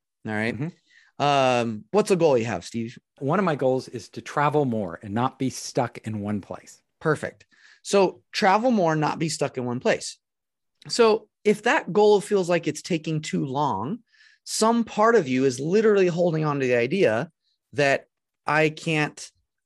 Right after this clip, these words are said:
Speaker 1: uh, travel or I have to be stuck. So, uh, let's just play with this. So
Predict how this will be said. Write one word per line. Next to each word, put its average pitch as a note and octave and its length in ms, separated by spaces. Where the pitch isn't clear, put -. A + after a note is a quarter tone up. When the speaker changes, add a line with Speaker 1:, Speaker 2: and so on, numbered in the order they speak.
Speaker 1:
uh, C3+ 180
travel C#3 580
or C#3 460
I B2 80
have A#2+ 260
to B2+ 60
be C3 100
stuck. - 380
So, F3 540
uh, D3 280
let's E3+ 180
just E3+ 220
play F#3+ 160
with C3+ 140
this. A#2 240
So - 360